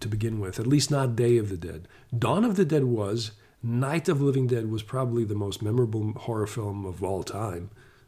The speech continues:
I guess. But, you know, Day of the Dead was, some people declared the movie to be a train wreck.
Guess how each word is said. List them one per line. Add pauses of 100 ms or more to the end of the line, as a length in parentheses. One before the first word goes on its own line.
I
guess. (760)
But,
you
know,
Day
of
the
Dead
was, (340)
some
people
declared
the
movie
to
be
a
train
wreck.